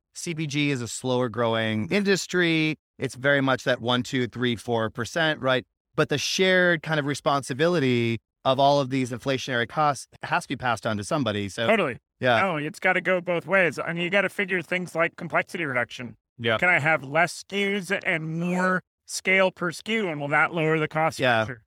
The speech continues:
Speaker 1: I wanna, well, I wanna get back to that in
Speaker 3: Yeah.
Speaker 1: a second because that's a really, I think, important thing to understand of how they're thinking, uh, about that. But as you think about even, like, technology or investments to be able to create more visibility, better processes, less redundancy,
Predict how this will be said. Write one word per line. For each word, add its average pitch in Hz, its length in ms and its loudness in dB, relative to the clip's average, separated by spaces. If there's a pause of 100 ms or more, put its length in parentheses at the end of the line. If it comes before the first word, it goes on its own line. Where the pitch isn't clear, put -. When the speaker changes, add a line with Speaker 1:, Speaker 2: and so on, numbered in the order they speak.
Speaker 1:
I 143 120 4
wanna, 165 200 4
well, 151 140 4
I - 20 6
wanna 165 140 4
get 156 140 2
back 131 200 4
to 143 60 -6
that 135 160 4
in 143 80 4
Speaker 3:
Yeah. 123 80 2
Speaker 1:
a - 60 2
second 123 440 2
because 156 240 0
that's 160 220 4
a 160 60 2
really, 143 340 4
I 131 60 2
think, 131 160 0
important 127 400 -2
thing 131 200 0
to 135 140 -2
understand 131 600 0
of 120 60 -4
how 123 140 2
they're 117 140 0
thinking, 123 400 -4
uh, 120 240 0
about 127 300 0
that. 120 180 2 (360)
But 147 220 0
as 151 200 2
you 160 100 2
think 196 200 0
about 175 280 4
even, 147 240 2
like, 127 240 0
technology 135 800 0
or 127 120 2
investments 127 720 -2
to - 180 -2
be 147 180 0
able 131 180 0
to - 140 -8
create 139 440 -2 (240)
more 135 220 2
visibility, 127 680 0
better 135 260 0
processes, 123 720 -2
less 131 240 0
redundancy, 120 680 -2